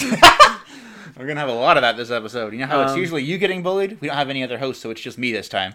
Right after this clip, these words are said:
Speaker 1: Exactly.
Speaker 2: I'm gonna
Speaker 1: Uh,
Speaker 2: get destroyed.
Speaker 1: <laughs> But yeah. So what we thought today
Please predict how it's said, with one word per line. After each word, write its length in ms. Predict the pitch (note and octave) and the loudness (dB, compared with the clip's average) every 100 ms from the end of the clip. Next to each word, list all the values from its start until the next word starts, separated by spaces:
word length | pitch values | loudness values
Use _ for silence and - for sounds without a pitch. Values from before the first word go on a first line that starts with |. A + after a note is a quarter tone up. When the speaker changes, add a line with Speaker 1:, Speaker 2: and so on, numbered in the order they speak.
| - | 2
Speaker 1:
Exactly. 640 | F#3+ D3 E3 D#3+ C3+ A#2 - - _ _ _ - | 2 4 4 4 -2 -6 -10 -20 _ _ _ -14
Speaker 2:
I'm 120 | B2+ | -6
gonna 180 | B2 A#2+ | -2 -2
Speaker 1:
Uh, 80 | A#2 | -2
Speaker 2:
get 60 | A#2 | -4
destroyed. 540 | G#2 - A#2+ A2+ A2 - C#3 - | -10 -8 -6 -6 -6 -12 -16 -6
Speaker 1:
<laughs> 80 | G#3 A3+ A3+ G#3+ G#3 F#3+ _ - - _ _ - - _ - | 4 6 6 0 -16 -18 _ -20 -20 _ _ -20 -20 _ -6
But 160 | D#3 | -2
yeah. 200 | F3 B2+ - _ _ _ | 0 0 -2 _ _ _
So 680 | - E3 D#3+ D#3 D#3 D#3 C#3+ | -2 4 6 6 4 0 -2
what 180 | D#3 F3+ | 0 2
we 140 | G#3+ | 2
thought 280 | A#3 G#3+ F3+ | 4 2 2
today 460 | F#3+ D#3 D3 D#3+ | 0 2 2 -2